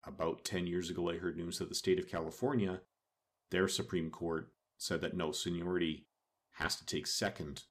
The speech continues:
place to actual performance with the teacher unions when they're deciding who to lay off and who not, because it's harmful to the students to keep the poor performing teacher. And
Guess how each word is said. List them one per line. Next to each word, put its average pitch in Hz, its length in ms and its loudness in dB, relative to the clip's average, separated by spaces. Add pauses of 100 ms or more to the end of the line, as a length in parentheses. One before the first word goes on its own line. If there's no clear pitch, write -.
(240)
place 71 580 0
to 82 260 -2
actual 76 380 -2
performance 78 760 -4
with 92 200 -8
the - 80 -10
teacher - 280 -8
unions 73 400 -6
when 78 80 -8
they're - 80 -10
deciding 71 380 -4
who 76 120 -6
to 73 80 -6
lay 73 160 -6
off 73 260 -8
and - 100 -12
who 76 100 -10
not, 85 340 4
because - 260 -10
it's 76 160 -8
harmful 92 460 -2
to - 140 -6
the - 100 -8
students - 520 0 (680)
to 95 100 -4
keep - 240 -4
the - 60 -6
poor 80 380 0 (180)
performing 73 420 -6
teacher. - 400 -8 (720)
And 82 280 -2